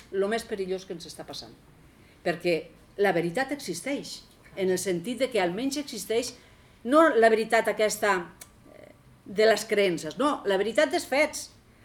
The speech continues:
Han passat, les coses que passen han, i que són demostrables, i que si no són demostrables són qüestionables també.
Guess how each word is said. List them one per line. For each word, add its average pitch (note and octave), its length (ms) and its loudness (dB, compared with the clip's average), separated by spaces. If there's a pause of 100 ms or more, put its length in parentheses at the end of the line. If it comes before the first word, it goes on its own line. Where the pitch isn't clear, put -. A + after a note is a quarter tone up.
Han C4 140 0
passat, - 300 -2
les G#3+ 180 2
coses C#4+ 340 0
que G#3+ 120 -2
passen G#3 500 -2
han, G#3+ 260 -8
i G#3+ 140 -12
que F3+ 100 -2
són A#3 180 -2
demostrables, F3 760 -6 (500)
i G#3+ 100 -8
que G#3 100 4
si A3+ 140 -2
no C#4 120 0
són D#4+ 180 -2
demostrables C4+ 600 -2
són B3 180 -2
qüestionables A3+ 680 -2
també. D3 280 -10